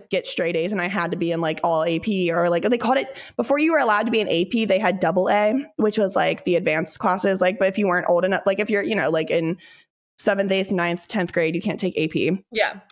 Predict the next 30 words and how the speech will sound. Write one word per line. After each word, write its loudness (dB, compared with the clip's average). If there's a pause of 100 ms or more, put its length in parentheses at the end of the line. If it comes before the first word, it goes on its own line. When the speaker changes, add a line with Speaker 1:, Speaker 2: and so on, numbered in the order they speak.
(140)
Speaker 1:
But -6
you -2
can -2
take, -2
like, 0 (160)
double 0
A, 0
which 2
is 2
just, -2
like, 0
the 0
more 2
advanced -4
classes. -2 (320)
Speaker 2:
Yeah, -2
we 2
always 6
just 2
Speaker 1:
Um, 0
Speaker 2:
called 0
those 0
honors -2
classes. -8 (480)
Speaker 1:
Yeah, 0
exactly. -2
Yeah, -2
Speaker 2:
Yeah, -2
Speaker 1:
essentially 2
Speaker 2:
yeah. -2